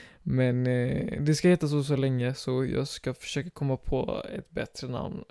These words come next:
<laughs> Om inte du gillar det så, men, eh, ja, ja. Let's get back into the pod. Ehm, det är så att jag, jag tänkte snacka lite genuint om,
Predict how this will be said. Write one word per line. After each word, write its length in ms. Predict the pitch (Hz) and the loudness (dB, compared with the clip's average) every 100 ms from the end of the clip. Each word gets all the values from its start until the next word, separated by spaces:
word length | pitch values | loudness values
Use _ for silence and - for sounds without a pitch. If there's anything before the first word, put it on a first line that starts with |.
| _ _ - | _ _ -8
<laughs> 1120 | 143 160 165 - - 202 226 226 214 196 - | -4 4 4 4 -12 -12 -10 -10 -10 -12 -6
Om 200 | - 143 | 0 4
inte 180 | 139 127 | 4 4
du 100 | 127 | 4
gillar 320 | 127 123 123 | 4 4 2
det 180 | 117 113 | 2 0
så, 260 | - - - | -2 -4 -2
men, 360 | 131 127 127 | 0 0 -2
eh, 100 | - - | -4 -4
ja, 220 | 107 120 | -2 -2
ja. 80 | - - - | -2 -6 -8
Let's 440 | - 143 139 - 135 | -2 2 0 0 -2
get 140 | 123 | -2
back 460 | - 139 131 135 - - | 0 2 2 2 -6 0
into 400 | 135 127 - 139 131 127 123 123 117 | 0 0 2 4 4 4 2 2 0
the 80 | 120 | -2
pod. 580 | - - 147 139 156 185 147 - - - | 0 6 8 8 4 -4 -12 -12 -12 -4
Ehm, 500 | 139 147 147 143 143 | 2 6 6 4 2
det 100 | 165 | 2
är 40 | |
så 180 | 165 156 | 4 2
att 240 | - 147 - | 0 -2 -2
jag, 540 | 139 139 135 135 139 - - - - - _ _ _ _ _ _ _ _ - - | 2 2 4 2 0 -6 -12 -8 -8 -12 _ _ _ _ _ _ _ _ -14 0
jag 140 | 151 | 4
tänkte 240 | 147 185 180 | 6 6 6
snacka 360 | 185 185 139 | 2 2 2
lite 560 | 143 165 165 - 135 135 | 2 2 -2 -2 2 2
genuint 480 | 139 135 139 156 - | 2 2 0 0 0
om, 360 | 139 135 135 | -2 0 2